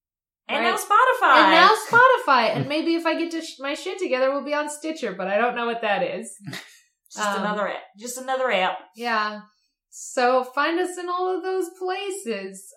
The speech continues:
Speaker 2: Um, thanks to our Shadow Rage two off the YouTubes for the use of our theme song, Hey Pal, and Detective Gumshoe Remix.
Speaker 1: Thanks, Michelle or Shadow Maestro, for the garbage at the end of this.
Speaker 2: You got it.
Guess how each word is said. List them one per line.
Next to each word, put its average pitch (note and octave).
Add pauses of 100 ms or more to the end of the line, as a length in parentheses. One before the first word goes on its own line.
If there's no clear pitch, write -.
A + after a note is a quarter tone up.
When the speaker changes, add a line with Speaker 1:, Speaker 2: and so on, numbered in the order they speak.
Speaker 2:
Um, G#3+
thanks C#4+
to D4+
our C#4+
Shadow D4
Rage D4
two D#4
off D4
the C#4+
YouTubes D4
for C4
the C4
use C4+
of A#3+
our B3+
theme B3+
song, A#3
Hey A3+
Pal, G#3
and F#3+
Detective F#3+
Gumshoe F#3
Remix. C4
Speaker 1:
Thanks, A3+
Michelle G#3
or G3+
Shadow G3
Maestro, G3
for G3+
the E3+
garbage F#3
at F#3+
the G3
end A3
of A3
this. -
Speaker 2:
You F#3
got G3
it. F#3